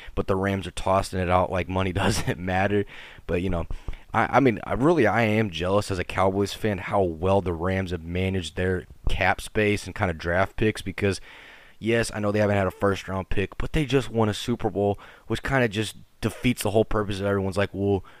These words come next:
you're gonna be screwed in the future." No, they won't. They really won't, because they still do have first-round picks later on in the future.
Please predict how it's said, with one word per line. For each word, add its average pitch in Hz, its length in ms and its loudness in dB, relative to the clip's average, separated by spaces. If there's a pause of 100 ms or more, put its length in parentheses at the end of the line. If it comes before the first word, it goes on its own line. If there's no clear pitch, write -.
you're - 80 -4
gonna 120 100 2
be 107 100 0
screwed 117 340 2
in 101 80 -2
the 92 60 -2
future." 110 540 0 (520)
No, 160 240 -4
they 160 140 4
won't. 151 420 0 (140)
They 160 140 0
really 156 340 4
won't, 143 280 0
because 143 300 -4
they 143 140 0
still 151 260 4
do 139 140 2
have 151 180 0
first-round 117 440 -2
picks 107 200 -2
later 110 320 0
on 113 160 0
in 104 60 -2
the 98 80 -4
future. 123 500 0